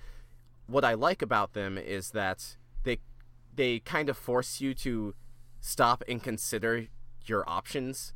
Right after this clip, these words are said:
So zombies move very slowly in the original Resident Evil. Uh, they just kinda shamble towards you like in very old zombie movies, how they would do that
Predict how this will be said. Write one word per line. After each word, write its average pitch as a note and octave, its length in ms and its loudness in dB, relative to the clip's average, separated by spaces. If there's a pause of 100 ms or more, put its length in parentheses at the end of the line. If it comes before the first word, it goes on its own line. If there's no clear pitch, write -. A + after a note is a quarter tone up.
(420)
So C#3+ 140 2
zombies D#3 440 4
move A#2+ 240 4
very G#2 240 6
slowly E2+ 560 0
in E2 120 -2
the E2+ 120 -6
original D#2 340 -4
Resident D#2+ 460 -6
Evil. D#2+ 320 -6 (240)
Uh, G#2+ 100 0
they A#2 120 4
just - 180 -2
kinda A#2 200 4
shamble G2+ 440 4
towards F#2 360 2
you F2 200 0
like F2 420 0
in F2+ 340 0 (220)
very G2 320 4
old D#2+ 280 -2
zombie E2 300 -4
movies, D#2+ 380 -4
how G2+ 140 6
they F#2 100 2
would F2 120 0
do E2+ 160 -2
that D#2+ 240 0